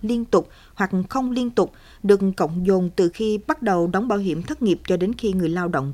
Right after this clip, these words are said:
chấm dứt hợp đồng lao động hoặc hợp đồng làm việc theo quy định của pháp luật mà chưa hưởng trợ cấp thất nghiệp. Như vậy, đóng bảo hiểm thất nghiệp từ mười hai tháng trở lên đủ điều kiện thời gian đóng để hưởng bảo hiểm thất nghiệp theo các quy định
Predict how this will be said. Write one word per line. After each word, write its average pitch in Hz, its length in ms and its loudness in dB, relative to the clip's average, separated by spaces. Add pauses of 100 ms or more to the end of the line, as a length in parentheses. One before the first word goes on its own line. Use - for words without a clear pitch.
chấm 226 200 0
dứt 339 180 -2
hợp - 180 -4
đồng 156 220 -2
lao 180 140 -2
động 135 200 0 (340)
hoặc 190 160 0 (160)
hợp 180 180 -2
đồng 180 220 -2
làm 175 180 -4
việc 170 280 2
theo 240 180 -4
quy 226 100 -4
định 151 260 -2
của 143 240 2
pháp 294 160 -8
luật 196 160 4 (380)
mà 202 220 0
chưa 269 440 -4
hưởng 190 340 -2
trợ 247 100 0
cấp - 240 -8
thất 294 160 -6
nghiệp. 180 180 2 (440)
Như 196 140 6
vậy, 147 260 0 (300)
đóng 233 180 2
bảo 262 100 2
hiểm 190 200 -2
thất 285 160 -6
nghiệp 208 240 2
từ 180 120 2
mười 175 140 0
hai 190 240 -6
tháng 196 240 -6
trở 180 120 0
lên 185 240 0 (300)
đủ 170 120 6
điều 220 180 4
kiện 160 240 2
thời 160 220 -4
gian 180 280 -4
đóng 190 220 0 (140)
để 175 120 -2
hưởng 170 240 -4
bảo 165 100 0
hiểm 170 200 -6
thất - 220 -10
nghiệp 180 160 2 (120)
theo 196 200 -2
các 294 240 -6
quy 202 120 0
định 139 180 0